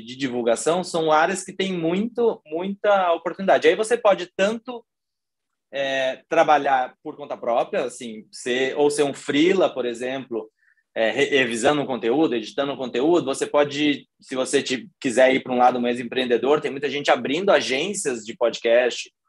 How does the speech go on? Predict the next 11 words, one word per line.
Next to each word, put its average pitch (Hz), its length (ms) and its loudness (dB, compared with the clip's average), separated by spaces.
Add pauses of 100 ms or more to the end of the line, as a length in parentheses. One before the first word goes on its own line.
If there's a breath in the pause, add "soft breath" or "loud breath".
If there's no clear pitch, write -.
(200)
agências 135 720 0
de 120 80 -10
produção 120 340 -4
de 110 100 -10
conteúdo. 110 840 0 (360 soft breath)
Tem 127 120 0
muita 139 180 0
gente 143 200 0
trabalhando 170 580 4
nas 165 240 0
plataformas, 147 1040 -2